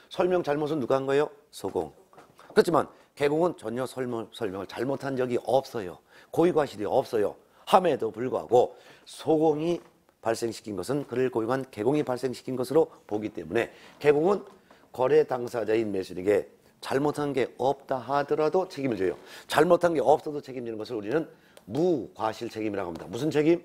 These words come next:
무과실 책임을 함께 진다. 이게 무과실 책임을 함께 진다는 거죠. 그러면 손해를 입은 매수인은,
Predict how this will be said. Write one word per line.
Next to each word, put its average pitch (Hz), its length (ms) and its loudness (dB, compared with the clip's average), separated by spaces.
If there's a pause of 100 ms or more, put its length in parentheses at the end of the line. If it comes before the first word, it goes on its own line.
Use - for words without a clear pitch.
(420)
무과실 131 1400 0
책임을 107 540 0 (220)
함께 160 420 0
진다. 117 200 -4
이게 78 160 -6
무과실 82 460 -10
책임을 113 340 2 (260)
함께 107 300 -8
진다는 82 300 -10
거죠. 92 320 -10 (920)
그러면 139 480 -2 (240)
손해를 196 580 -2
입은 156 500 -2
매수인은, 110 760 0